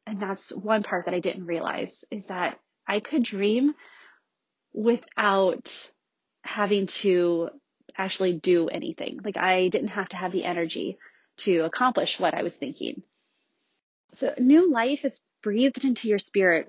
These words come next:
when you're, when you awaken the creative part of your brain,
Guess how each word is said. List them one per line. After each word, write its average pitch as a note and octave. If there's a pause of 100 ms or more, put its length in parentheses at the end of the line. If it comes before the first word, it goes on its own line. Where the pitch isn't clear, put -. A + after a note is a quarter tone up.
when G#3+
you're, G#3
when G#3+
you A#3
awaken A#3+
the A3+
creative G#3+
part G#3+
of F#3+
your F#3+
brain, E3+